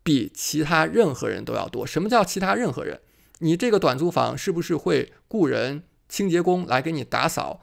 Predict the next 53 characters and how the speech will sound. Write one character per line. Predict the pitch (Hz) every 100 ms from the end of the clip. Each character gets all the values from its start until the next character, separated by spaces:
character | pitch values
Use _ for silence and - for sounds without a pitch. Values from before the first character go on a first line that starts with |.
| _ -
雇 | 226 143
人 | 127 151 170 185
请 | - 127 110 - - - _ _ -
维 | 156
修 | 196 202
工 | 202 202
来 | 180 117
维 | 135 135 170
修， | 180 180 180 180
或 | 170
者 | 113
是 | 120 147 123 _ _ _
请 | - 143 110 -
管 | 123 151
理 | 170
员 | - 87 107
来 | 117
给 | 143 143
你 | -
做 | - 135
管 | 120 123 - 175
理 | - -
呢？ | - - _ _ _ _ _ _ -
你 | 170
要 | 196 214
比 | 143 110
他 | -
们 | 170 147
任 | 170 247 147
何 | 135 117
人 | 76 90 - _ _
花 | - 190
在 | 180 123
这 | 170
个 | 139 101 - _
房 | - 123 143
子 | 160
上 | 139 139
面 | 120
的 | 107
时 | 120 - 127
间 | 135 131
都 | 127
要 | 117 - _ -
多 | 139 135 131
才 | - 120
可 | 120 - - 123
以。 | 170 151 - 78 - - - -
比 | 135
方 | 151
说 | 156 156
你 | 147 -
要 | 131 123 -